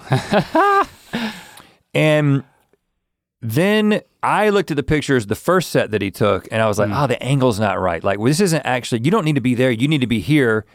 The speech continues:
Speaker 2: And I was like, "Actually, Shepard, let's do this. Locke and Mom, you get in this situation. This, this"
Speaker 1: You're gonna take the picture.
Speaker 2: "And then Shepard, you get in where I'm gonna be, and then we'll switch places."
Speaker 1: Uh-huh. Do you have that picture?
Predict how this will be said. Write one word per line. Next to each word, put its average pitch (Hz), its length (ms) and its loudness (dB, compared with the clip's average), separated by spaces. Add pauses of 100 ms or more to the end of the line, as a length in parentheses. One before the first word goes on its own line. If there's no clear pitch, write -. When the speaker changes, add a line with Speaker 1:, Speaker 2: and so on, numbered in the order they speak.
Speaker 2:
And 123 100 0
I 143 40 2
was 135 100 2
like, 131 120 0
"Actually, 170 300 0
Shepard, 156 300 -2
let's 165 140 0
do 196 100 0
this. 113 240 -2 (960)
Locke 113 340 0
and 208 160 2
Mom, 113 360 0
you 120 120 2
get 151 240 0
in 127 140 0
this 117 140 0
situation. 101 680 0 (360)
This, 113 240 -2 (160)
this" - 320 -2
Speaker 1:
You're 120 200 0
gonna 180 180 2
take 170 240 -2
the 170 100 0
picture. 139 180 2
Speaker 2:
"And 139 100 2
then 123 180 2
Shepard, 165 480 0
you 202 380 4
get 190 280 2
in 135 300 0
where 127 180 4
I'm 143 240 0
gonna 160 220 2
be, 113 320 -4 (600)
and 120 160 0
then 135 300 2
we'll 120 200 2
switch - 320 -2
places." - 600 -6
Speaker 1:
Uh-huh. 127 400 2 (160)
Do 147 80 0
you 151 60 4
have 156 100 2
that 151 200 2
picture? 175 280 -4